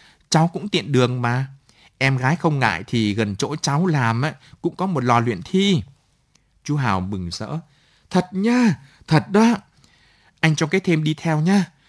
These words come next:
"Ôi trời ơi, quý hóa quá." Anh khẽ liếc thấy đôi má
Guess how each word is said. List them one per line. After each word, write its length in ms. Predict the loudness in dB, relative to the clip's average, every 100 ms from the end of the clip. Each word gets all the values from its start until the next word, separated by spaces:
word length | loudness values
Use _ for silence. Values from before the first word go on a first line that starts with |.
| _ _ -4
"Ôi 200 | -2 -2
trời 280 | -2 -2 -4 -2
ơi, 400 | 0 4 4 4
quý 220 | 4 4
hóa 260 | 6 4 2 2
quá." 360 | 4 6 4 -2 _ _ _ _ _ _ _ _ -16 -4
Anh 300 | -2 0 0
khẽ 180 | -2 0
liếc 160 | -4 -4
thấy 320 | -6 -4 -6 -10 _
đôi 360 | -2 0 0
má 260 | -2 -6